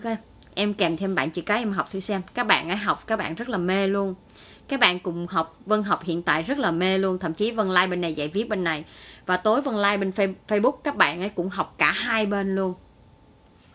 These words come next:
Bên này Vân like lớp hai. Các bạn đã học qua lớp một rồi đó, các bạn cũng nhảy qua bên lớp một để học tiếp, để viết bài mỗi ngày. Thực chất khi đã học rồi rất là ham luôn,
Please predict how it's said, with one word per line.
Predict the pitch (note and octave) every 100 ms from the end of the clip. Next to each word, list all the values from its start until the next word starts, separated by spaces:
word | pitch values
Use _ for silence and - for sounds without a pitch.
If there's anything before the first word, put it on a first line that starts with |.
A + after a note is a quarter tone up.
| - -
Bên | G#3+ B3+
này | A3
Vân | A3+
like | A3+ A3+
lớp | A#3+
hai. | - B3 A3 A3 - - - -
Các | D#4+
bạn | G#3+ F#3
đã | F#3
học | A3+ A#3 -
qua | - A3 A#3
lớp | C4+
một | G#3+ F3
rồi | F3 F3
đó, |
các | A3 C4
bạn | F3
cũng | E3+ F#3
nhảy | G#3+ D#3
qua | A#3
bên | G#3 G3
lớp | B3+
một | G#3 E3
để | -
học | F#3+ G3 - -
tiếp, | C#4+ F4 - - - - - -
để | E3+ D#3+
viết | B3+ C4
bài | F3
mỗi | D3+ D#3+ D#3+ A3+
ngày. | A#3+ E3+ - - -
Thực | - D#3
chất | B3+ C#4 -
khi | G#3
đã | F#3
học | F#3+ - -
rồi | F#3 E3
rất | B3
là | C4
ham | F3+ F#3+ F#3+
luôn, | F#3+ F#3+